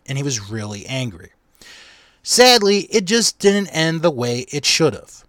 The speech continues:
I understand Matt and Trey only have a week to air an episode, and I respect that. But honestly, they could have ended this episode in many better ways. Could have made it a two-parter to make the episode interesting, because from what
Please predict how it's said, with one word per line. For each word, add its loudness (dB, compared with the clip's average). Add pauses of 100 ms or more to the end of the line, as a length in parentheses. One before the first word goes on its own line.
(340)
I -4
understand 0
Matt 0
and -2
Trey 0
only -4
have 0
a 2
week 0
to -4
air -4
an -2
episode, -8
and -6
I -4
respect 0
that. -16 (480)
But 0
honestly, 2
they 2
could 0
have -2
ended 2
this -2
episode -2
in -4
many 0
better -2
ways. -2 (320)
Could -14
have -14
made -10
it -12
a -14
two-parter 4
to -12
make -10
the -12
episode -12
interesting, 0
because 0
from -6
what 0